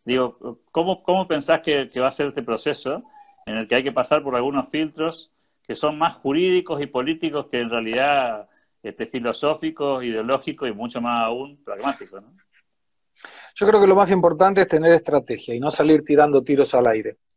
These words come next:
Speaker 2: Nosotros no tenemos apuro. ¿Cuál es el objetivo? Para que la gente lo, lo entienda. Y veo ahí que alguien dice, "Nos,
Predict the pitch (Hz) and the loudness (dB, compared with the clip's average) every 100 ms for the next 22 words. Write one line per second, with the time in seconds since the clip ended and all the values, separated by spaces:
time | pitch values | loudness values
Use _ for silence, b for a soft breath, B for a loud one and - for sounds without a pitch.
0 | _ 135 143 143 185 196 175 185 180 185 | _ -16 -2 0 4 4 4 4 4 2
1 | - 139 147 127 - b b b b _ | 2 0 2 2 0 b b b b _
2 | _ - 190 190 170 156 - 147 131 113 | _ 2 2 6 4 6 2 0 -2 -4
3 | 110 120 120 123 123 151 143 131 123 120 | -2 -2 0 0 0 -2 2 4 4 4
4 | 127 123 113 117 127 143 139 151 143 143 | -2 -4 -4 0 4 6 6 6 4 4
5 | 135 139 143 147 127 - 139 160 165 156 | 2 0 4 4 4 2 2 6 6 4
6 | - _ | -4 _